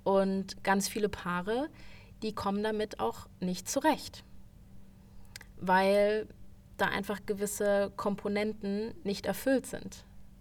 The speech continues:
Man ist nicht kompatibel auf lange Sicht. Und da fehlt's zum Beispiel dann an der, an der Kommunikation oder dieses ehrliche Hinschauen, weil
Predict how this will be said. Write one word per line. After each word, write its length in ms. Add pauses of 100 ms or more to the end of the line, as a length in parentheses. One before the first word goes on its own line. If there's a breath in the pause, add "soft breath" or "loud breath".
Man 140
ist 220
nicht 180
kompatibel 760 (920)
auf 200
lange 260
Sicht. 440 (880 loud breath)
Und 800 (340)
da 140
fehlt's 320
zum 140
Beispiel 280
dann 200
an 120
der, 300
an 80
der 100
Kommunikation 800
oder 180
dieses 300
ehrliche 360
Hinschauen, 520 (500 loud breath)
weil 320